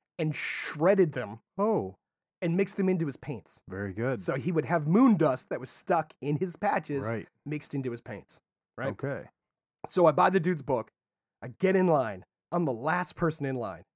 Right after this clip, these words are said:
Speaker 1: right?
Speaker 2: Yes.
Speaker 1: And I finally get up to him, and I say, uh, "Mister Bean, on behalf of a grateful nation, I wanna thank you for what you did for this country."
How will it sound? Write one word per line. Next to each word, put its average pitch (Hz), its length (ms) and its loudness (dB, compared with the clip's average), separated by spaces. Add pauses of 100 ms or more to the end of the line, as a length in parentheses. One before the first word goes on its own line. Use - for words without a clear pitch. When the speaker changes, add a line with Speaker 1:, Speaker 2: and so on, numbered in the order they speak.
(180)
Speaker 1:
right? 107 220 -12 (160)
Speaker 2:
Yes. 101 540 -8
Speaker 1:
And 101 80 -12
I 113 40 -14
finally 180 500 2
get 147 160 -2
up 131 120 -6
to 123 120 -12
him, 101 120 -14 (540)
and 110 80 -10
I 117 100 -10
say, 127 420 -8 (160)
uh, 113 180 -10
"Mister 135 260 -8
Bean, 143 380 -2 (340)
on 104 80 -12
behalf 139 300 -2
of 139 100 -8
a 139 60 -6
grateful 139 320 -2
nation, 127 360 -4
I 131 40 -4
wanna 127 180 -4
thank 131 300 -6
you 131 120 -6
for 123 440 -6 (380)
what 127 160 -8
you 131 80 -8
did 131 200 -6
for 131 100 -12
this 120 140 -10
country." 131 480 -2